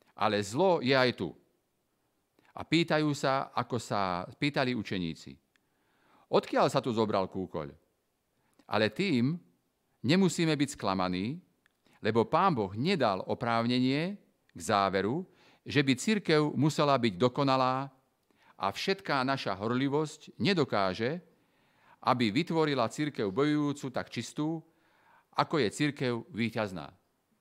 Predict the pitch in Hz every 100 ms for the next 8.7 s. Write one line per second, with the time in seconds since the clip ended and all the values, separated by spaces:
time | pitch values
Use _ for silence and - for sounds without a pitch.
0 | _ _ _ _ _ _ _ _ _ _
1 | _ 131 160 165 139 123 110 170 185 170
2 | 156 151 151 135 - 123 107 87 - 127
3 | 143 160 147 151 151 147 _ _ - 117
4 | 143 - 160 147 143 139 131 127 95 -
5 | 131 143 151 - _ _ _ _ - 160
6 | 165 113 - 139 143 127 131 123 120 117
7 | 113 _ _ _ 110 107 104 104 _ _
8 | - 104 107 92 92 71 -